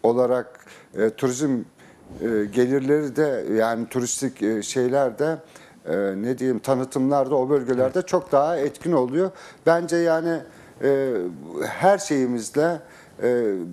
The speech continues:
Speaker 1: birlikte olup tanıtımına büyük faydalar getirecek her şeyi Eskişehir zaten destekliyordu. Ama bu konuda da Yılmaz hocamız da, e, elindeki bütün network ağını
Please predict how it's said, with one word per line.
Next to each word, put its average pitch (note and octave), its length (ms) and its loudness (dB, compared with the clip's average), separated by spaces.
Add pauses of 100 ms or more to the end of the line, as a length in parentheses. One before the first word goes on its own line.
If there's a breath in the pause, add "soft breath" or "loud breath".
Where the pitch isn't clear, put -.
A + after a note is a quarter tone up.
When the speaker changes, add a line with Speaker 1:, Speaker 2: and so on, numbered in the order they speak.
Speaker 1:
birlikte C#3 760 0 (520)
olup C#3+ 440 0
tanıtımına D3 720 0 (120)
büyük D#3+ 200 0
faydalar C3+ 400 2
getirecek B2+ 540 -4
her D3+ 180 2
şeyi C3+ 340 -2 (320 loud breath)
Eskişehir C#3+ 420 2
zaten C3 500 -2
destekliyordu. G#2+ 760 -4 (360 loud breath)
Ama B2+ 360 -2
bu C#3+ 120 -2
konuda A2+ 440 -2
da C#3 200 -2 (320 loud breath)
Yılmaz B2 360 -2
hocamız A#2 500 -4
da, C3 160 0
e, G2 680 -4
elindeki B2 480 -2
bütün B2 280 -2
network B2+ 460 -2
ağını A#2+ 400 0